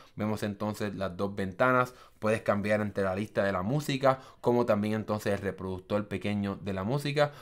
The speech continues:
Puedes incluso tener acceso a un botón para poder compartir tú la, la información a cuándo es que estarás llegando a tu, ¿verdad? A esa, a esa dirección que escogiste.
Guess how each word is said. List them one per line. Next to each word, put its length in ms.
Puedes 260
incluso 320
tener 220
acceso 480
a 60
un 160
botón 420
para 240
poder 260
compartir 720
tú 380
la, 420
la 120
información 480
a 40
cuándo 260
es 40
que 80
estarás 320
llegando 540
a 240
tu, 180
¿verdad? 260
A 40
esa, 480
a 100
esa 140
dirección 380
que 100
escogiste. 680